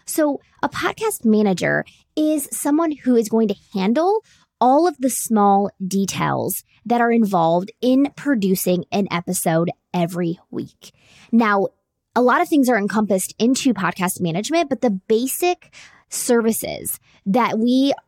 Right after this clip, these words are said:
classify as podcast management are editing, writing show notes, which are the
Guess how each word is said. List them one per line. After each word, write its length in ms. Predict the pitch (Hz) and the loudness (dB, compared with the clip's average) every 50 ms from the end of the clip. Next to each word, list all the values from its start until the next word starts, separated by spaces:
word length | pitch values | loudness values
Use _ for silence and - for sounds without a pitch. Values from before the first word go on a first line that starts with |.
| _ _ | _ _
classify 640 | - - 247 208 202 214 - 247 - - 196 175 180 | -8 -4 -2 -2 -2 -2 -2 -4 -2 0 0 0 0
as 200 | 175 - 185 190 | 0 0 -2 -4
podcast 460 | - - - 175 180 - 196 185 - 196 | -4 -4 -6 -4 -2 -2 -4 -2 -2 -2
management 480 | 165 160 - 165 - - 131 110 - _ _ _ _ - | -2 -2 -4 -6 -8 -8 -8 -8 -8 _ _ _ _ 0
are 380 | 208 175 - - - - - _ _ _ _ _ _ _ _ _ _ _ _ _ - | 0 0 0 -4 -10 -14 -18 _ _ _ _ _ _ _ _ _ _ _ _ _ -6
editing, 440 | 165 175 - 233 240 269 320 381 440 494 466 _ _ _ _ _ _ _ _ _ _ _ _ _ | -4 -2 0 0 0 0 0 0 -2 -2 -4 _ _ _ _ _ _ _ _ _ _ _ _ _
writing 520 | 208 190 196 208 185 196 240 302 339 392 403 | -4 -2 0 0 0 0 0 0 -2 -2 -4
show 300 | - - - 254 202 180 | -4 -4 -2 -2 -2 0
notes, 560 | 160 143 160 - 294 - - - - - - _ _ _ | -2 -2 -2 -2 -4 -8 -10 -12 -12 -12 -14 _ _ _
which 220 | - 226 240 240 - - - | 0 0 0 0 -2 -4 -2
are 340 | 202 190 196 190 185 180 - _ _ _ _ | 0 2 2 2 2 0 -2 _ _ _ _
the 440 | 208 190 233 220 214 208 208 196 - | -8 -4 -2 0 0 2 2 0 0